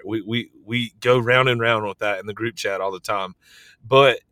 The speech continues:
not necessarily move your blind, but try something different. If you can come in a different way, come in that different way. Don't just do the same thing you've done all year. Hey, if the deer's pattern's crazy and nothing's really come together and you're just going to go to hunt,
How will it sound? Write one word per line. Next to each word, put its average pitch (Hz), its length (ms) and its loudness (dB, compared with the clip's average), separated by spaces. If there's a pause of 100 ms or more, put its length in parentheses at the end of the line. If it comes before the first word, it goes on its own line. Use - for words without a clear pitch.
(460)
not 139 240 2
necessarily 165 400 2
move 139 320 0
your 165 100 -2
blind, 175 400 4
but 120 360 2
try 127 160 0
something 135 260 -2
different. 117 320 -2
If 95 100 -14
you 131 100 -10
can 123 140 -10
come 127 220 -2
in 131 120 -2
a 110 60 -2
different 127 360 -4
way, 160 260 -2 (600)
come 151 180 2
in 214 120 0
that 147 180 0
different 101 320 -6
way. 82 240 -6 (480)
Don't 123 260 2
just 135 460 4 (120)
do 147 200 4
the 135 60 0
same 131 240 0
thing 131 200 -2
you've 120 100 -8
done 120 160 2
all 113 140 0
year. 120 300 0
Hey, 123 380 4
if 117 240 2
the 113 100 -8
deer's 131 360 2
pattern's 156 520 2 (220)
crazy 147 500 0 (420)
and 107 320 2
nothing's 131 360 2
really 139 140 0
come 139 200 0
together 139 320 4
and 110 100 -2
you're 120 100 0
just 139 220 0
going 139 280 2
to 135 60 -2
go 139 180 2
to 135 80 4
hunt, 165 380 0